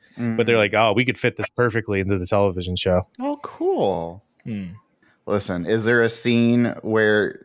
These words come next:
Speaker 1: they're fighting with people and then he uses a shotgun and blows off someone's face
Speaker 3: Oh,
Speaker 1: and everyone
Speaker 2: Oh, yeah.
Speaker 1: stands up and applauds?
Speaker 3: Well, Andy,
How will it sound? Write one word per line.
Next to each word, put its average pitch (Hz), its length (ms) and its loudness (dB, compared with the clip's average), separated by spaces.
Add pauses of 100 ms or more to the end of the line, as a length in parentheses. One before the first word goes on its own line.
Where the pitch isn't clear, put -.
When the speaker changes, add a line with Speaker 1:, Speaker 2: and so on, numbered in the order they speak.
Speaker 1:
they're 107 180 2
fighting 110 400 0
with 110 180 0
people 104 540 0
and 98 200 2
then 98 180 0
he 98 140 -4
uses 98 360 -6
a 95 60 -4
shotgun 101 520 0
and 95 160 0
blows 95 320 0
off 95 180 2
someone's 98 360 -6
face 101 480 -4 (140)
Speaker 3:
Oh, 113 200 2
Speaker 1:
and 95 80 0
everyone 208 240 4
Speaker 2:
Oh, 240 40 2
yeah. 190 260 4
Speaker 1:
stands 107 200 0
up 113 200 0
and 101 100 0
applauds? 98 640 0
Speaker 3:
Well, 107 260 -4 (120)
Andy, 120 580 0